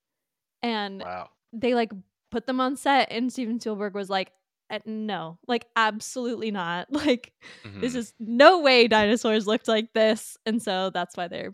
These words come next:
Speaker 1: muted colors. They were gonna be, like, purple and green and orange and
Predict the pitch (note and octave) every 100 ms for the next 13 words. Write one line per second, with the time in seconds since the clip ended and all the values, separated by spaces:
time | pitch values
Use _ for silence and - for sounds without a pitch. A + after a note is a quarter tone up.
0 | A#3 A3+ G#3 E3+ - - A3+ A#3+ - _
1 | A3+ F#3+ G3 G#3 G#3+ G3 F#3 E3 _ -
2 | C#4+ A3 G#3 G3+ F#3 F#3+ A3+ B3+ A#3+ A3
3 | G3+ F#3+ - A#3 A3+ G#3 G3 F#3 F#3 F#3
4 | F#3 F#3+